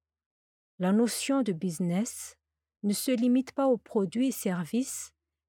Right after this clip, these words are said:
mais a plutôt trait à la valeur. Si la plupart de ces formes ne s'appliqueront pas à un cabinet dentaire, il est important de les connaître et peut-être de les envisager dans la recherche d'automatisation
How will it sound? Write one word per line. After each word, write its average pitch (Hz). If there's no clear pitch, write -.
mais 196
a 262
plutôt 285
trait 247
à 190
la 165
valeur. 156
Si -
la 240
plupart 262
de 196
ces -
formes 302
ne 190
s'appliqueront 214
pas 254
à 180
un 165
cabinet 165
dentaire, 208
il 226
est 311
important 302
de 226
les 170
connaître 190
et 208
peut-être 294
de -
les 185
envisager 180
dans 202
la 185
recherche 247
d'automatisation 220